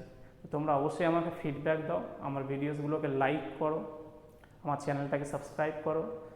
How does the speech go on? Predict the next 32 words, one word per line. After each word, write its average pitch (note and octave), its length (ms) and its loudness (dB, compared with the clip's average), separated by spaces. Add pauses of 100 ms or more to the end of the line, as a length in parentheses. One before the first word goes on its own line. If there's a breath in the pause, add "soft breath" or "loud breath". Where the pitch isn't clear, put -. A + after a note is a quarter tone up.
(180 loud breath)
প্রত্যেক D#3 400 0
কটা D#3+ 260 2
ভিডিওসে C#3+ 340 4 (120)
কমেন্ট C#3+ 380 0
করো, D3+ 160 2 (260)
এবং D3 180 0
এটা D#3+ 120 0 (120)
যতটা F3 400 2 (120)
পসিবল C3+ 440 0
হয়, B2 120 -4 (1000 loud breath)
মানে, C3+ 200 -4
সবার D#3 280 4
সাথে - 240 0
শেয়ার C3+ 260 0
করো। C3 160 -4 (180)
So - 60 -10 (160)
share D3+ 280 4 (1000 loud breath)
these D#3+ 200 2 (120)
videos D3+ 380 4 (560)
to D3+ 80 -2 (280)
all E3+ 200 8
of - 60 0 (100)
your E3 120 6 (100)
friends B2+ 320 0 (320)
as C#3 80 0 (200)
much E3+ 160 2 (140)
as D3+ 80 -2 (140)
possible, C3+ 420 -4 (840 loud breath)
because, D#3 300 0 (1040 loud breath)
মানে, D#3 140 2
এটা E3+ 180 2
ভাবো F#3 140 4